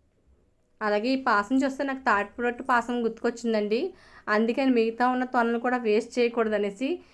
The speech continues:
ఇంకో ఎక్స్పెరిమెంట్ చేశాను. అది ఇంకోండి పనస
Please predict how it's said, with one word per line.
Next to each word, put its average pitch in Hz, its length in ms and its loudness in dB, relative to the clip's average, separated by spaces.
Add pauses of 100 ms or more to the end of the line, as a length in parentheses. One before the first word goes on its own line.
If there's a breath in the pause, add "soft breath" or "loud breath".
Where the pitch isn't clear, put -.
(180 loud breath)
ఇంకో 226 200 2
ఎక్స్పెరిమెంట్ 240 680 0
చేశాను. 220 400 0 (500 soft breath)
అది 220 200 -2
ఇంకోండి 220 520 2
పనస 220 300 -4